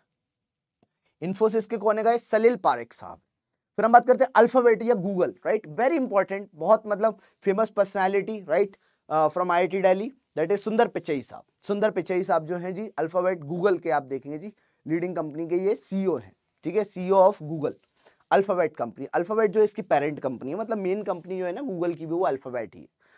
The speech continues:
ये हमें याद रखना है। तो Infosys के सलिल पारेख हो गए, अल्फाबेट के आप देखेंगे सुंदर पिचई साहब हो गए। तो ये मैंने आपको वर्ल्ड लीडिंग कंट्रीज, कंपनीज के बारे में बताया और उनके सीईओ कौन कौन है वो भी मैंने आप लोगों को बता दिया है,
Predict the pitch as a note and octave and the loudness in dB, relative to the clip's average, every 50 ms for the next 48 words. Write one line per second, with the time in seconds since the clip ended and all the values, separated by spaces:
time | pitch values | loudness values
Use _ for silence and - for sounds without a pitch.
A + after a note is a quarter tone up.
0 | _ _ - E3+ G3+ F#3 G3 F#3 D#3 C#3 B2+ A2+ A#2+ A2+ - _ _ _ _ _ | _ _ -4 -2 0 0 4 4 4 4 2 -2 -8 -12 -14 _ _ _ _ _
1 | _ - F#3 D#3+ E3+ F#3 F#3 - G#3 G#3 - G#3 G3 - - C3+ - _ _ _ | _ 0 0 0 0 -2 2 2 2 2 2 -2 -6 -6 -12 -18 -20 _ _ _
2 | _ _ - - - - - F#3+ F#3 G#3 A3+ - G#3+ G#3+ G#3+ A3 A3 G#3+ A3+ G#3 | _ _ -20 -16 -6 0 2 4 4 4 4 6 8 8 8 8 4 2 2 2
3 | G#3+ A#3+ B3 _ _ _ _ _ _ _ _ - D#3 F3+ F#3 - G#3+ G3+ G#3 G3+ | 2 0 -2 _ _ _ _ _ _ _ _ 6 6 6 8 6 4 6 6 4
4 | G3 G3 - G3+ F#3+ F#3 E3 F#3 F3 - A3 A#3+ B3 - F#3+ F#3 F3+ G3+ - F3 | 4 4 4 6 6 6 6 2 -2 -2 -2 -4 -4 -2 -2 2 2 2 0 0
5 | D#3 - C#3 C3 A#2+ - A#2 G#2 G2+ G2 F#2+ F#2+ D2+ - _ _ _ _ _ _ | -6 -4 -6 -6 -6 -6 -8 -8 -8 -10 -10 -12 -14 -16 _ _ _ _ _ _
6 | - - G3+ G#3 A3+ A#3 A#3 A3 A3+ A3 G#3+ A3 - B3+ G3+ D#3 G3+ A3 B3+ B3 | -6 -6 -4 -2 0 0 0 2 4 2 2 2 0 -2 2 4 4 4 4 2
7 | A3 A3 F#3+ A#3 A#3+ G#3 A3+ F#3+ F#3+ F#3+ F#3 F3 - G#3+ A#3 A#3+ A3+ - - - | 0 -2 -2 -4 -4 0 0 0 0 -2 -6 -6 -6 -4 -2 -4 -4 -6 -10 -8
8 | - F3+ F#3+ G3 F#3+ A3 A#3 B3+ A#3 - - G#3 F3+ E3+ E3+ E3 D#3+ D#3 D#3 D#3 | -4 -2 -2 -2 -2 -4 -2 -2 -2 -2 0 2 2 2 2 2 -2 -2 0 2
9 | E3+ G3+ A#3 A#3+ A#3+ A3 G#3 G3+ F#3+ A#3+ B3+ - - G#3+ G#3+ A3+ A#3 A#3 A#3 F#3 | 2 4 4 2 2 0 -2 -4 -6 -8 -8 -6 -4 -4 -2 0 0 -2 -2 -2
10 | G3+ G3 G3+ F#3 G3+ G3+ A3+ B3 G3 D#3+ E3+ A3 A3+ A3 A3+ A#3 A3 F#3 E3 E3+ | -4 -4 -2 -4 -4 -4 -4 -6 -6 -2 -2 0 0 0 -2 -4 -4 -4 -4 -2
11 | E3+ D#3+ - - D#3+ F3 G#3 B3+ B3+ G#3+ E3 C3+ A2 G2+ G#2+ G2 F#2 | -2 -2 -2 -4 -4 -4 0 0 0 0 0 -2 -4 -4 -10 -12 -14